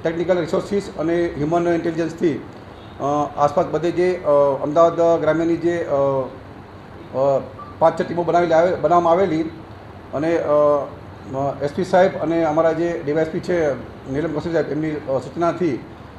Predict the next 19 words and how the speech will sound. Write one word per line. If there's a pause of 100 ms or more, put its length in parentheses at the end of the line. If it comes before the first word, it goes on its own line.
(280)
આ
ટીમો,
અ,
તમામ
વિસ્તારમાં,
અ, (360)
સર્ચ
કરેલું. (240)
દરમિયાન
આરોપી,
અ, (600)
મોડી
રાતના
અમને (880)
હીરાપુર
ગામની
સીમમાંથી
મળી
આવેલો.